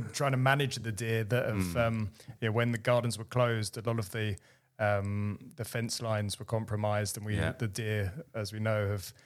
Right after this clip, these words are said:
Speaker 1: um, thrived in the garden where they shouldn't be. They should be in the deer
Speaker 2: Yeah.
Speaker 1: park, and, um,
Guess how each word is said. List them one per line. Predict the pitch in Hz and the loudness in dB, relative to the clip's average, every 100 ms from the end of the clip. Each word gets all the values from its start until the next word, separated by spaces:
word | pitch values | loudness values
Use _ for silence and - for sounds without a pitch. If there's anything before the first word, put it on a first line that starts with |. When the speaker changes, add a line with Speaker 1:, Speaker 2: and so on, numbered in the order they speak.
| _ _ | _ _
Speaker 1:
um, | 104 101 95 | -2 0 -2
thrived | - 127 120 117 107 - | -6 0 2 4 0 -4
in | 104 | -6
the | 104 | -2
garden | 113 113 110 107 107 | 2 2 2 0 0
where | 110 | 2
they | 107 | 0
shouldn't | - 131 110 107 | 0 -2 -2 -2
be. | 110 110 | -2 0
They | 104 | -2
should | 117 101 | -4 -4
be | 110 | -2
in | |
the | 104 | 2
deer | 113 92 78 | 2 2 2
Speaker 2:
Yeah. | |
Speaker 1:
park, | 76 107 107 - | 2 0 0 -2
and, | 110 104 - - - - | -2 -2 -6 -20 -6 2
um, | 107 107 107 110 | 2 2 0 -4